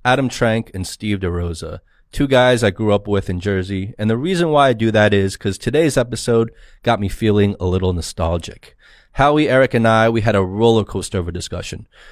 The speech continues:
We talked about what it was like growing up, what our youth was like, especially within the context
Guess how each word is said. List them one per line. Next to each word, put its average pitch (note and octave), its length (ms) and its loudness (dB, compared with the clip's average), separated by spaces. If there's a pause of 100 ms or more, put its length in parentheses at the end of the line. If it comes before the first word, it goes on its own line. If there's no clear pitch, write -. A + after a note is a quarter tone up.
(200)
We C3+ 160 0
talked D#3 280 0
about B2+ 520 0
what A#2+ 180 0
it C3+ 40 2
was B2 200 0
like B2+ 160 0
growing B2 320 0
up, - 260 -10 (340)
what C#3 180 2
our C3 120 2
youth C3 380 0
was G#2+ 220 -4
like, F#2+ 200 0
especially C3 720 -4
within A#2 300 -2
the G#2+ 80 0
context - 800 -4